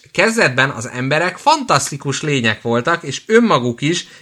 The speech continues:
négyezer emberévig éltek, és, és egyszer, egyszer csodálatos, csodálatosak voltak, viszont minden egyes ilyen korszak végén így leromlott az emberiség állapota, meg a világ állapota, és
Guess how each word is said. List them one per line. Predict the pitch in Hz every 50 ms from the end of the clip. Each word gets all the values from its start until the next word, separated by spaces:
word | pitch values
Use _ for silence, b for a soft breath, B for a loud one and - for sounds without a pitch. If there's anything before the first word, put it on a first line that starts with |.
| B B
négyezer | 147 151 175 202 196 156 147 127 113 - 135 123 127 135 147 165 160 - _ -
emberévig | 147 147 143 135 123 117 117 117 120 120 120 131 139 139
éltek, | 139 127 113 104 101 - 117 120 143 165 - _ _
és, | - 131 127 - -
és | - 185 180
egyszer, | 185 190 180 - - 226 233 - -
egyszer | 196 214 220 - 233 220 -
csodálatos, | - - 220 170 127 110 104 101 98 98 - 107 101 - - - - - -
csodálatosak | - 190 180 143 120 110 104 101 - 110 - - -
voltak, | - 147 185 233 233 262 254 240 B B B B B B
viszont | 170 165 156 202 202 214
minden | 262 302 285 226 185
egyes | 165 147 151 139 - -
ilyen | 156 139 127
korszak | 135 196 208 202 - - 139 117 -
végén | 135 147 165 175 190 196 190
így | 185 180
leromlott | 196 208 214 190 165 135 120 113 113 120 135 135 -
az | 151 131 131
emberiség | 143 131 123 117 113 110 110 - - 131 120 113
állapota, | 113 110 107 101 101 - - 120 117 - 202 202
meg | 190 170 139
a | 131 123
világ | 143 151 135 113 101 101
állapota, | 107 120 147 180 202 202 - 214 208 - 226 - 131 B B B B B B B B -
és | 151 151 165 190 208 208 196 - -